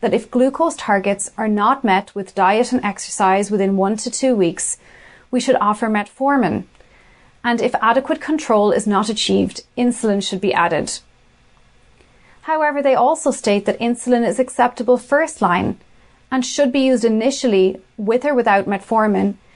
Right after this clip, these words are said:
if the fasting glucose was greater or equal to seven millimoles per liter at diagnosis, or if the fasting glucose was six to six point nine millimoles per liter,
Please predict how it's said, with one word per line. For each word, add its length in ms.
if 120
the 80
fasting 560
glucose 500
was 140
greater 500
or 140
equal 320
to 160
seven 420
millimoles 460
per 140
liter 320
at 160
diagnosis, 840
or 160
if 140
the 80
fasting 500
glucose 460
was 120
six 440
to 100
six 300
point 280
nine 380
millimoles 440
per 120
liter, 480